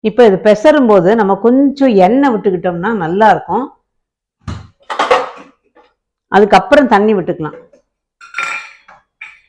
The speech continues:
இது ரொம்ப தண்ணி விடுறத தடுக்கும், அதுக்காகத்தான். அவ்வளவுதான்.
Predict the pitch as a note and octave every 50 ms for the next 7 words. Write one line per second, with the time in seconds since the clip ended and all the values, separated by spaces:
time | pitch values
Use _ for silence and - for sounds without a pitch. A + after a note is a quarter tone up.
0 | _ _ _ _ _ - A#3 G3 A3 G#3+ A3+ A#3+ C4 C#4+ D4+ D4+ D4+ - - A#3
1 | A#3+ C4 C#4+ D4 C4+ B3 A3 A3 G3+ F#3+ G3+ F#3+ - G3+ F#3+ G#3 A#3+ A#3+ - -
2 | F3+ E3+ F3+ F#3+ F3 G3+ F3+ D#3+ E3 - D#3 C3+ - _ _ _ _ _ _ _
3 | _ _ _ _ _ _ _ _ _ _ _ _ _ _ _ _ _ _ _ _
4 | _ _ _ _ _ - - - - - - - - - _ _ _ _ _ _
5 | _ _ _ _ - - - _ _ _ _ _ _ _ - - - _ _ _
6 | - - _ _ _ _ - - - - _ _ _ _ _ _ _ _ _ _
7 | _ _ - - D#3+ D3+ D3+ D3 C#3 C#3+ F3 G#3 A#3+ C4+ - -